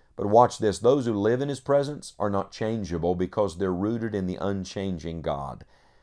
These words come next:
So they're not fickle. They don't change from day to day. They don't ride an emotional roller coaster. Uh, they don't flip-flop positions constantly. Why? Because they're rooted in the God of truth and the God who's eternal. Number ten, "he that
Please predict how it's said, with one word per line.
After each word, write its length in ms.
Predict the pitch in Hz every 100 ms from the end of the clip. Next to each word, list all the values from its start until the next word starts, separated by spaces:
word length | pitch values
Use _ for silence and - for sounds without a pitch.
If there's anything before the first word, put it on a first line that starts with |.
| _ -
So 140 | 143
they're 100 | 156
not 240 | 165 - -
fickle. 340 | 123 127 123
They 80 | 120
don't 200 | 120 -
change 300 | - 117 113
from 140 | 104
day 120 | 104
to 100 | 107
day. 280 | 98 98 98
They 60 | 98
don't 160 | 98
ride 220 | 82 98 98
an 40 |
emotional 400 | 95 101 95 98
roller 240 | 95 95
coaster. 540 | 92 101 90 - 92 85 _ _ _ _
Uh, 280 | - 95 95
they 120 | 104
don't 220 | 107 107 -
flip-flop 480 | - 120 - 113 -
positions 460 | 101 101 101 98 -
constantly. 460 | 107 95 92 95
Why? 300 | 92 104 95
Because 380 | 85 87 95 80
they're 140 | 90
rooted 400 | 87 101 113 113
in 80 | 110
the 80 | 110
God 280 | 92 95 95
of 160 | 92
truth 680 | - - 104 90 82 - - _ _ _ -
and 140 | 98
the 60 | 92
God 260 | 90 90
who's 160 | 87 85
eternal. 520 | - 110 95 76 - _ _ _ -
Number 180 | 117 117
ten, 400 | 110 151 147 113 - _
"he 200 | - 135
that 200 | 110 -